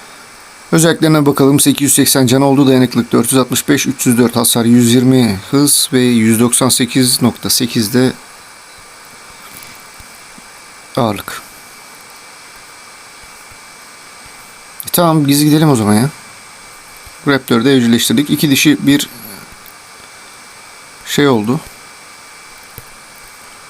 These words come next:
Bir tane erkek raptorumuz oldu. Hadi dal lan şuna.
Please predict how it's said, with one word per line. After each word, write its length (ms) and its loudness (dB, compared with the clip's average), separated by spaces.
Bir 160 2
tane 240 0
erkek 340 -4
raptorumuz 380 -2
oldu. 280 -2
Hadi 280 -2
dal 200 2
lan 120 2
şuna. 260 -6